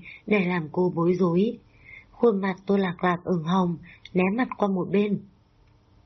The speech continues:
"Tôi ngoài biết nói cảm ơn ra, thì cái khác tôi không biết." Long Dạ Tước cũng chỉ là đùa vui với cô, nhìn khuôn mặt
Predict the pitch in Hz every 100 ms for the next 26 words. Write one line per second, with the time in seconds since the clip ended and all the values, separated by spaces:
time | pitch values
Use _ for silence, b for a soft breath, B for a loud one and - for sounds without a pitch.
0 | _ - _ _ _ - - - 214 208
1 | 190 160 175 247 226 175 165 190 190 196
2 | 180 190 202 185 B B B - 190 180
3 | 170 202 247 240 208 202 175 208 269 -
4 | _ _ _ B B B B - 202 202
5 | 175 175 - 277 - 214 226 170 165 170
6 | 151 143 214 214 170 - 208 208 202 B
7 | B - 202 202 269 233 180